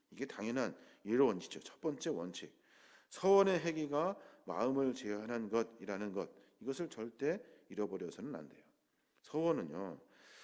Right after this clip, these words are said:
마음을 제어한다 하는 것뿐만이 아니라 영혼을 맹세에 얽매인다 하는 뜻도 들어있어요. 그러니까 한번 소원한 일로 하여금 자기의 마음과 삶과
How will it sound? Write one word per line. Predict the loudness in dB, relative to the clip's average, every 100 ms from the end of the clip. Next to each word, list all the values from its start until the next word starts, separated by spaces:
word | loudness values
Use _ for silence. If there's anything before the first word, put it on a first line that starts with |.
| -18 -14 -6
마음을 | 0 2 4 4 2
제어한다 | 0 0 0 -4 -2 -2 -2 -8
하는 | -8 -6
것뿐만이 | -6 -8 -4 -4 -4
아니라 | -8 -12 -8 -8 -8 -14 _ -12
영혼을 | -8 -6 -4 -4 -2 0 -2 -4 -14 -20 _
맹세에 | -6 -4 -4 -4 -4 -2 -4 -6 -16 _ -16
얽매인다 | -10 -4 -2 -2 0 -2 -2 -8 -14
하는 | -10 -10
뜻도 | -10 -16 -6 -4 -4 -10
들어있어요. | -8 -6 -8 -12 -20 _ _ _ _ _ -20 _
그러니까 | 0 0 0 -2 -2 -6 -16 -14
한번 | -8 -2 0 0
소원한 | -2 -2 2 2 2 0
일로 | 0 0
하여금 | 0 0 0 0 -2 -8 -20 _
자기의 | -10 -6 -4 0 0 2 -2
마음과 | -6 -2 0 0 -2 -2 -2 -2 -6 -18 -20
삶과 | -18 -10 -4 -2 -2 -2 2 2 0